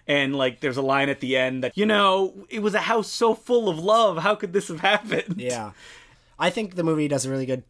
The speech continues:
Speaker 2: job capturing the kind of casual cruelty of teenagers. You know, the four, or is it five siblings in the movie? Four siblings, then one of them kills herself, uh,
Speaker 1: Mm-hmm.
Speaker 2: early on.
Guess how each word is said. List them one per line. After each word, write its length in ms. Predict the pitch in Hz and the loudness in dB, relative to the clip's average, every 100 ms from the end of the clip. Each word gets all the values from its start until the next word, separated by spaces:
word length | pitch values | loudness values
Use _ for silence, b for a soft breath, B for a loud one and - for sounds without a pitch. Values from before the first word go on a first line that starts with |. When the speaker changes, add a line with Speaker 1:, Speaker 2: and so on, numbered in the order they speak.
| _ | _
Speaker 2:
job 320 | - 123 120 | -6 -4 -4
capturing 580 | - 123 - - 123 117 | -6 -10 -10 -12 -10 -10
the 60 | 110 | -12
kind 180 | 113 104 | -12 -12
of 80 | |
casual 480 | - 117 117 120 110 | -12 -10 -10 -8 -10
cruelty 640 | - 110 107 110 123 117 107 | -10 -12 -10 -10 -8 -8 -10
of 80 | - | -10
teenagers. 720 | 110 110 113 113 127 127 - b b 147 | -10 -8 -10 -10 -10 -10 -12 b b -12
You 80 | 127 | -6
know, 120 | 120 | -6
the 120 | 117 | -8
four, 680 | - - 135 131 127 120 110 _ - | -12 -8 -4 -2 -2 -4 -12 _ -12
or 400 | 117 113 113 104 | -8 -6 -8 -10
is 160 | 110 113 | -12 -14
it 100 | - | -14
five 460 | 110 113 123 117 | -12 -10 -12 -10
siblings 680 | - 117 120 120 127 123 - | -10 -10 -10 -10 -10 -10 -12
in 140 | 143 | -10
the 60 | 123 | -10
movie? 380 | 120 123 127 - b b _ | -10 -10 -12 -14 b b _
Four 220 | - 143 | -8 -6
siblings, 320 | 131 120 117 113 | -4 -6 -8 -8
then 160 | 110 | -10
one 100 | 110 | -10
of 40 | 110 | -12
them 160 | 107 101 | -14 -18
kills 220 | - 110 104 | -16 -14 -14
herself, 580 | 104 107 101 - - - | -14 -12 -14 -16 -20 -6
uh, 40 | |
Speaker 1:
Mm-hmm. 220 | 143 123 107 | -4 -4 -6
Speaker 2:
early 240 | 107 107 | -8 -8
on. 240 | 113 107 | -8 -10